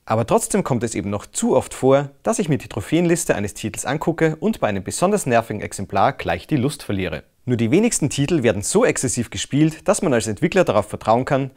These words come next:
dass die Fans bereit sind, hunderte Stunden zu investieren. Ja, das ist ein Erste-Welt-Problem aus dem Bilderbuch. Und ja, in Wahrheit sollte es mir völlig egal sein, ob ich hundert Prozent der Trophäen erhalten habe oder nicht. Ist es aber nicht oder eben nicht mehr.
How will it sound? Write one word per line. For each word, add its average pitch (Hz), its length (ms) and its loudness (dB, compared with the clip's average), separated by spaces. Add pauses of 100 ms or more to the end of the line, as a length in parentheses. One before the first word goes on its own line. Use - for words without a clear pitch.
(100)
dass 214 160 0
die 185 80 -6
Fans 110 240 -2
bereit 110 320 0
sind, - 320 -4
hunderte 135 320 0
Stunden 160 340 -2
zu 120 120 -6
investieren. 98 500 -6 (320)
Ja, 127 300 4
das 143 180 0
ist 120 160 -2
ein 101 100 -4
Erste-Welt-Problem 120 880 2
aus 123 120 0
dem 160 160 2
Bilderbuch. 131 640 2 (180)
Und 104 180 -6
ja, 123 220 4
in 110 220 -4
Wahrheit 151 240 2
sollte 117 220 0
es 113 100 -6
mir 104 100 -2
völlig 147 280 0
egal 104 300 0
sein, 131 300 0
ob 92 100 -8
ich - 160 -8
hundert 160 320 2
Prozent 117 320 -2
der 104 80 -6
Trophäen 104 300 -6
erhalten 95 400 -4
habe 113 260 4
oder 156 160 2
nicht. - 380 -2 (240)
Ist 233 240 0
es 110 100 -2
aber 95 160 -4
nicht 90 320 -12
oder 117 240 -2
eben 127 220 -2
nicht 170 220 -4
mehr. 120 280 0